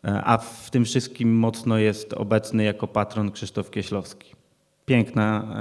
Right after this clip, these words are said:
e, historia podnosząca na duchu, e, mam nadzieję. Mm, no a Kłodzko i Świdnica mają dużo, e, dużo swoich, em, e, filmów tam realizowanych, ale tutaj właśnie było, e, długo pytanie. Ja do,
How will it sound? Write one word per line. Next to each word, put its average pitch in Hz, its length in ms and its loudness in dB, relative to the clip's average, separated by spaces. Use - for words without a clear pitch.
e, 98 40 -6
historia 104 500 -2
podnosząca 101 600 -2
na 101 120 0
duchu, 98 360 0
e, 107 540 6
mam 98 180 0
nadzieję. 104 500 0
Mm, 120 680 6
no 120 120 2
a 123 80 0
Kłodzko 180 420 4
i 131 60 4
Świdnica 139 460 -2
mają 110 240 2
dużo, 143 480 0
e, 120 40 -4
dużo 127 380 -2
swoich, 120 680 -4
em, 117 460 2
e, 110 280 -4
filmów 147 380 2
tam 123 180 4
realizowanych, 120 720 2
ale 123 220 4
tutaj 160 280 0
właśnie 143 320 0
było, 131 560 0
e, 127 120 2
długo 147 320 2
pytanie. 135 560 2
Ja 131 180 2
do, 123 400 2